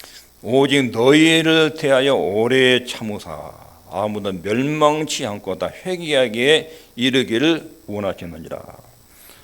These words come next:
하나님은 오래 참으심 때문에 너희들이 예수님의 재림이 더디다고 지금 불평하고 있다. 이렇게 지금 베드로 사도가 답변합니다. 하나님은 모든 인간이 구원받기를 바라십니다.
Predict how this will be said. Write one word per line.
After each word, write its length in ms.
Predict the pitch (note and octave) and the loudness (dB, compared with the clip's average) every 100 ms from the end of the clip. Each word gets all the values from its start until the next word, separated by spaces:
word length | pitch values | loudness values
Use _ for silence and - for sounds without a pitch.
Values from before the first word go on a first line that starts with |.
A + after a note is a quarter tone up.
| - | -20
하나님은 420 | - D3+ D3+ B2+ | -14 -8 -6 -6
오래 400 | E2+ B2+ D#3+ D#3 | -4 -2 -2 -2
참으심 480 | - D#3 C#3+ C#3+ - | -8 -12 -10 -12 -10
때문에 380 | A2+ A2 B2 G#2 | -10 -6 -6 -6
너희들이 460 | F2+ A2+ A2 F#2+ | -6 -6 -6 -6
예수님의 320 | G#2+ A#2 G2 F2+ | -6 -6 -10 -12
재림이 400 | B2 A2+ F#2+ - | -10 -8 -10 -12
더디다고 500 | B2+ A#2 G#2+ A2+ A2 | -12 -10 -6 -6 -6
지금 180 | G#2 | -10
불평하고 520 | F2+ B2 A#2+ B2 A2 E2 | -14 -14 -12 -14 -14 -16
있다. 360 | - E2 - - - - | -12 -12 -12 -20 -20 -14
이렇게 300 | A#2 C#3+ C#3+ | -4 -2 0
지금 180 | C3 A#2 | -2 -4
베드로 360 | - A#2 A#2+ A2+ | -4 -4 -4 -4
사도가 360 | F#2+ G#2 C#3 | -6 -6 -6
답변합니다. 640 | - A2+ G#2+ E2+ F2 - - _ _ - - - - - | -6 -10 -12 -12 -14 -16 -18 _ _ -20 -20 -20 -20 -20
하나님은 720 | - F#3+ E3 E3 D#3 C#3+ A2 | -8 -4 -2 -2 -2 -4 -4
모든 500 | A2 B2 C#3 D#3 F3+ | -4 -2 0 0 -2
인간이 380 | C#3+ C#3+ B2+ A#2+ A#2+ | -4 -4 -4 -6 -8
구원받기를 680 | - C#3 C3 A#2 - C#3+ D#3+ | -8 -8 -6 -8 -8 -10 -10
바라십니다. 580 | G#2+ F2 - - - | -12 -14 -16 -20 -20